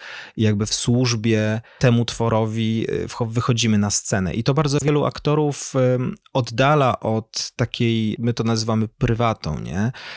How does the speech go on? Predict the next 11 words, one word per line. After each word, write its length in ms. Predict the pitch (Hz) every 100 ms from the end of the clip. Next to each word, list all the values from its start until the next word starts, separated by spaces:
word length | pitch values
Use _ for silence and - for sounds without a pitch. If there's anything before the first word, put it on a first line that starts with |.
| - -
Czyli, 420 | 113 104 107 -
czy-, 160 | - -
czyli 260 | - 107
od 140 | 113 -
takiego 800 | 120 - 110 113 113 113 113 -
używania 640 | 147 120 120 127 151 139
siebie 360 | 127 - 139 131
w 40 |
takim 300 | - 120 127
totalnie 520 | 113 117 143 131 131 127
prywatnym 600 | 123 117 117 - 110